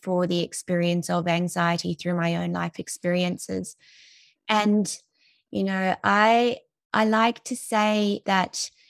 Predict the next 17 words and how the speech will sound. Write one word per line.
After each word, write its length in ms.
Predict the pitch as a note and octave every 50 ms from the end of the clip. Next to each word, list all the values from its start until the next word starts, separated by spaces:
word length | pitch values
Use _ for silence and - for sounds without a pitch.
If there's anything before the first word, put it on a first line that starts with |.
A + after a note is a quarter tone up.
| _ _ -
now 460 | G3+ G#3 A#3 B3 A3+ G3+ F#3+ G3 G3+ - - -
it's, 460 | G#3 G3+ - - - - - - - _ -
I 220 | G3 G3 F#3+ F3+ - _ _ -
really 720 | - - - F3+ F3+ F#3+ G#3 G#3 G3 G3+ G3+ G3 F#3+ - -
understand 800 | F#3+ G3 F#3+ E3+ F#3 - - - F#3+ F3+ F3+ F#3 F#3+ F#3 - -
the 60 | -
s-, 240 | F3 - - - - _ -
the 80 | -
superpower 680 | F3 - - - B3+ C4 - G#3 - F#3+ F3+ F3 F3 E3+
of 100 | E3+ E3
anxiety 640 | F3 F3+ F3+ F3 E3 - F3+ F3 F3 F3 - F3+ F3
as 140 | E3+ - -
well. 340 | - F#3 F3+ F3 F3 F3 F3+ -
So 140 | - - F#3+
yes, 440 | F#3+ G3+ F#3+ F#3 F3+ - - - -
it's, 300 | - G3 - - - - -
it's, 280 | F#3 - - - -